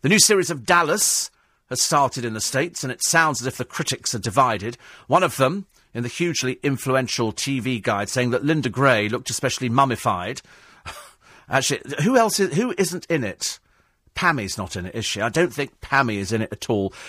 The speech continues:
And he says, "You're quite right regarding the lottery tickets. If you're not happy, even slightly, about the way your ticket sale or payout is handled, Camelot want to hear from you. I managed one of the first shops in the Midlands to get one of the machines, and we were dispatched to all places,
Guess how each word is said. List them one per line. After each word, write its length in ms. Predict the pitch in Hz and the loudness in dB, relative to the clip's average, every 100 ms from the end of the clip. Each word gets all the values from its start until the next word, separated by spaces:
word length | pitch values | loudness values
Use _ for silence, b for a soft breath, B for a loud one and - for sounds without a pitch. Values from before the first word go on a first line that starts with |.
| B | B
And 100 | 156 | 4
he 60 | |
says, 180 | 156 165 | 6 4
"You're 80 | 156 | 2
quite 280 | 208 202 143 | 4 2 4
right 240 | 123 104 | 2 2
regarding 400 | 117 139 123 120 | -2 2 2 0
the 60 | 110 | -2
lottery 280 | 110 - | -2 -4
tickets. 320 | - 107 110 123 | -8 -6 -6 -4
If 80 | |
you're 100 | 127 | 0
not 200 | 135 185 | 2 2
happy, 320 | - 151 131 - | 2 0 0 -2
even 220 | 190 175 | 0 2
slightly, 640 | - - 226 233 - 104 117 B B - | 2 4 4 4 -2 -8 -8 B B -2
about 180 | 139 | 0
the 80 | 143 | 2
way 100 | 135 | 0
your 140 | 131 123 | 0 0
ticket 300 | 170 135 110 | -2 -4 -4
sale 260 | 135 113 | -2 0
or 60 | 110 | -2
payout 340 | - 143 107 | -2 -2 -2
is 120 | 107 | -4
handled, 340 | 123 117 110 120 B B | 0 2 0 -6 B B
Camelot 480 | - 170 156 135 - - | 0 2 4 4 2 -2
want 180 | 131 127 | -2 -2
to 60 | 104 | -2
hear 140 | 120 | -2
from 180 | - 113 | 0 -2
you. 240 | 101 90 - B B | -2 -4 -8 B B
I 100 | 135 | 2
managed 260 | 147 147 135 | 2 0 0
one 100 | 120 | -2
of 60 | |
the 60 | 107 | 0
first 220 | 127 107 | -2 0
shops 240 | - - | 0 -2
in 60 | 117 | -2
the 60 | 113 | 0
Midlands 360 | 123 117 151 | 2 0 -2
to 100 | - | -4
get 140 | 127 123 | -2 0
one 80 | |
of 40 | 123 | 0
the 60 | |
machines, 380 | 107 - 123 120 | 0 0 0 0
and 80 | 120 | -2
we 80 | 123 | -2
were 80 | 117 | -2
dispatched 500 | - - 151 - - | -2 0 0 0 -2
to 80 | |
all 140 | 139 160 | 0 0
places, 420 | - 104 120 113 | 0 -2 -2 -8